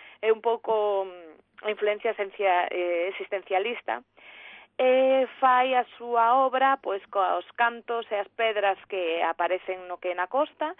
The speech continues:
e tamén con todo tipo de material que a costa devolve,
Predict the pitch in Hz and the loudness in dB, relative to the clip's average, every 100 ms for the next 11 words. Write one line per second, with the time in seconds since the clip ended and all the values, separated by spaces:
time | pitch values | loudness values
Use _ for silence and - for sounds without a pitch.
0 | - - - - 240 233 240 247 277 285 | -16 -20 -18 -6 -2 0 0 0 0 2
1 | 269 233 220 247 254 269 254 262 247 233 | 2 0 -6 0 2 0 0 0 0 -2
2 | 226 233 254 233 220 220 - - 190 185 | 0 0 2 2 0 -4 -2 -2 0 2
3 | 196 190 185 180 170 160 156 147 147 165 | 2 0 0 0 2 0 -2 -6 -10 -16